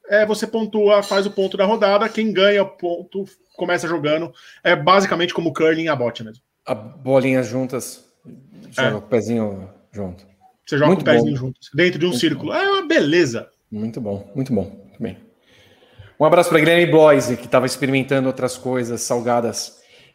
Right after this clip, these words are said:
Speaker 2: esses dias. Me lembrei muito bem do que, do que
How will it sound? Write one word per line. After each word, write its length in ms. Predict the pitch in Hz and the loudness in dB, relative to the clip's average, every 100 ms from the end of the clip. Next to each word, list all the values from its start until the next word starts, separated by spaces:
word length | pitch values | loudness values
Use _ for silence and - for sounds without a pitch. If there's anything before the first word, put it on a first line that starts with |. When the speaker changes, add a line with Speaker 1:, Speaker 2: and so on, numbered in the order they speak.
| - | -6
Speaker 2:
esses 380 | 127 127 131 | -4 -4 -6
dias. 460 | 117 139 147 143 - | -2 0 0 -2 -8
Me 160 | 131 131 | -4 0
lembrei 320 | 135 131 135 | 0 2 2
muito 200 | 139 135 | 2 0
bem 240 | 123 127 | 0 0
do 80 | 120 | -2
que, 440 | 120 123 117 101 92 - | -4 -2 -2 -6 -14 -14
do 140 | |
que 80 | 120 | -14